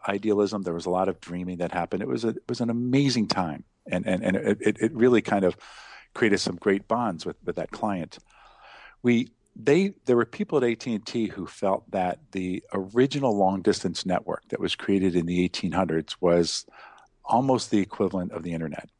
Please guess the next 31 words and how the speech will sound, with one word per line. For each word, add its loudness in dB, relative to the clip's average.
It 2
was, 0
it -2
was 2
the 0
first 2
time 0
where 2
massive 0
amounts 0
of -8
people -6
could, -2
could -2
kind -2
of -2
remove 4
time, 0
space 0
and -6
time 0
as -4
a -4
barrier -2
and -10
connect -4
with -6
each -4
other 0
and -4
communicate -2